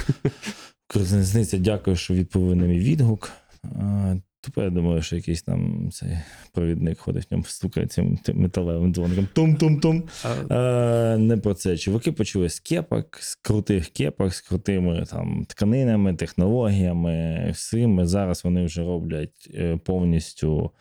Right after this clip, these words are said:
Speaker 2: і шорти, і футболки, і роблять круті колаби, і робили ось з Пумою колабу, вона взагалі продалась просто за два
Speaker 1: Розлетілась.
Speaker 2: дні чи за день. Робили колабу з, е, супердивними чуваками з Нової Зеландії, з Раком, там, ті, що
Speaker 1: Да.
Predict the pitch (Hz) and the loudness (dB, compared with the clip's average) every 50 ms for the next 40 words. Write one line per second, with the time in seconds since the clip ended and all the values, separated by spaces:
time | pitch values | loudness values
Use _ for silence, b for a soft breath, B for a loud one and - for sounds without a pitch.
0 | B B B B B B B B _ - 80 80 - - - 123 131 127 117 - | B B B B B B B B _ -4 -4 -4 -4 -4 -2 -2 -2 -2 -2 -2
1 | - 90 90 87 85 87 - - 85 82 85 95 113 117 110 98 - - 92 82 | 0 0 0 0 0 -2 -4 -2 -2 0 0 0 0 0 -2 -4 -4 -6 -6 -4
2 | - - 90 92 87 87 85 80 - - 90 87 82 90 85 - - 85 90 92 | -2 -2 -2 -2 0 -2 -2 -4 -2 -4 -4 -2 -2 -2 -2 -2 -2 -2 -2 -2
3 | 90 85 82 80 80 82 85 82 90 85 80 76 76 - - - _ - 131 127 | -2 0 0 0 0 0 0 0 0 0 -2 -2 -4 -6 -8 -8 _ -2 0 2
4 | 113 101 95 92 - 95 95 90 87 90 85 85 85 85 82 82 90 82 87 85 | 2 2 2 0 0 0 0 0 0 0 0 2 2 2 2 0 0 2 0 0
5 | 82 - - 92 90 85 90 87 85 80 78 - - - - 82 80 - - 78 | 0 -2 -2 -4 -2 -2 0 0 0 -2 -4 -6 -6 -4 -4 -4 -4 -4 -4 -4
6 | 76 78 85 80 76 76 76 78 78 - 82 87 92 92 - - - - 95 92 | -4 -2 -2 -2 -2 -2 0 0 0 2 2 2 2 2 2 2 2 2 2 0
7 | 87 - - 80 80 80 80 80 92 95 98 98 B B B B B B B B | 0 -2 -2 -2 0 0 0 0 0 0 0 -2 B B B B B B B B
8 | B B B - 82 82 85 101 98 92 90 85 - - 87 87 87 85 82 82 | B B B -4 -2 0 0 0 0 0 -2 -2 -2 -2 -2 0 0 -2 -2 -2
9 | 82 82 82 82 82 80 80 82 82 - 85 85 82 82 82 - - - 90 - | 0 0 0 0 0 0 -2 -2 -2 -2 0 0 2 0 0 0 -2 -4 -2 0
10 | 92 85 85 87 92 85 85 82 82 82 82 - 87 80 82 82 - 85 82 80 | 0 2 2 2 2 2 2 2 2 0 0 0 -2 -2 -2 -2 -2 -2 0 0
11 | 80 80 78 87 80 78 80 80 80 85 85 82 82 82 80 78 76 78 80 85 | 0 2 2 2 2 2 0 0 0 0 0 0 0 0 -2 0 0 0 0 0
12 | 85 98 127 135 107 - - 95 92 90 85 82 - 82 82 82 80 82 82 - | 0 -2 -2 -4 -6 -4 -2 0 0 0 0 0 -2 -4 -4 -2 -4 -4 -4 -4
13 | 87 87 - - 120 117 | -6 -4 -2 0 0 0